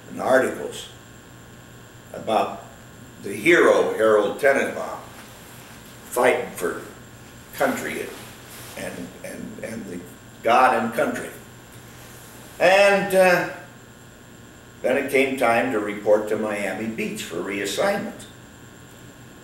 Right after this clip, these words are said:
So, uh, I get on the train and go to Chicago, and, uh,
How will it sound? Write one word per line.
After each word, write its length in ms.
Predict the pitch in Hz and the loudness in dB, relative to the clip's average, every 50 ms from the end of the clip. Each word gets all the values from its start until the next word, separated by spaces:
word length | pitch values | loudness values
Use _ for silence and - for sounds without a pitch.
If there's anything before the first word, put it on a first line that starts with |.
| - - - - - - - - | -20 -20 -20 -20 -20 -20 -20 -10
So, 580 | - - 135 127 120 120 117 107 107 107 113 | -2 4 6 8 8 8 8 6 6 6 6
uh, 360 | 110 104 104 104 107 107 - - - - - - - - - - - - - | 6 6 4 4 -2 -4 -8 -12 -16 -20 -20 -20 -20 -20 -20 -20 -20 -20 -20
I 280 | - - - - - - | -18 -18 -18 -16 -12 -4
get 140 | - 98 - | -2 0 2
on 200 | - 127 - 185 | 2 2 0 -2
the 80 | 175 | -4
train 540 | - 165 143 139 139 147 - 214 208 208 - - - - - - - - - - - - - - - - - - - - - - - - - - - - - - - - - - - - | -2 2 2 4 4 4 2 0 -4 -6 -10 -12 -16 -20 -20 -20 -20 -20 -20 -20 -20 -20 -20 -20 -20 -20 -20 -20 -20 -20 -20 -20 -20 -20 -20 -20 -20 -20 -20 -20 -20 -20 -20 -20 -14 -10
and 240 | 110 107 107 107 104 | -8 -8 -8 -6 -4
go 140 | 98 98 - | -2 0 0
to 80 | - 120 | 0 0
Chicago, 840 | - - 165 - 165 135 123 113 107 - 107 107 107 113 - - - - | -2 -4 -2 2 6 8 8 8 8 6 4 2 2 0 -2 -4 -8 -8
and, 540 | - 82 92 98 101 101 104 107 107 - - | -6 -4 -4 -2 -2 -4 -6 -8 -10 -4 4
uh, 420 | 110 107 104 104 107 107 107 107 | 8 8 10 10 10 8 4 0